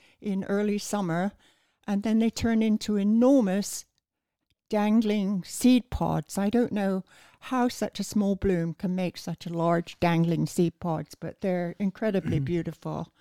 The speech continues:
And, uh, another plant which I've been able to grow, although it's difficult in Seattle, I think I must have the right spot, is Acacia pravissima, um, which in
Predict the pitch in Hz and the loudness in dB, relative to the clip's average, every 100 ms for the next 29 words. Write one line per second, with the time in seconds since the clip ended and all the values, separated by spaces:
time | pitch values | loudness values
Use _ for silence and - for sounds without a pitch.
0 | _ _ _ _ _ _ _ 196 196 190 | _ _ _ _ _ _ _ -4 -2 0
1 | 190 190 180 175 180 190 208 214 - - | 0 0 0 0 0 0 2 0 2 2
2 | 208 196 - 196 - - - 202 233 - | 2 2 0 -4 -6 -6 -2 0 0 0
3 | 190 180 165 170 - - 170 185 175 170 | 0 0 -4 -6 -8 -12 -8 -6 -4 -4
4 | 170 - _ _ - 175 170 185 180 180 | -6 -10 _ _ -12 -8 -4 0 0 0
5 | - 170 - 262 - 220 180 160 - 170 | -2 -8 -6 -4 -4 -4 -4 -6 -6 -8
6 | - - 165 165 175 175 180 180 196 190 | -8 -6 -6 -6 -8 -8 -6 -6 -8 -8
7 | 170 175 - - 180 - - 156 165 - | -6 -6 -8 -12 -14 -14 -14 -10 -10 -10
8 | - - 175 160 - _ - _ _ 190 | -14 -8 -8 -8 -12 _ -20 _ _ -8
9 | 175 - 196 - 202 202 - 190 170 - | -8 -6 -8 -4 -2 -2 -2 -2 -4 -4
10 | - 180 170 190 - 254 254 254 285 - | -2 0 0 -2 2 6 6 6 0 -6
11 | _ _ _ _ _ _ 196 185 180 175 | _ _ _ _ _ _ -6 -4 -2 -2
12 | 180 - _ 165 220 202 - - - 220 | -4 -6 _ -8 -2 -2 -4 -10 -2 0
13 | 208 196 190 | 2 2 0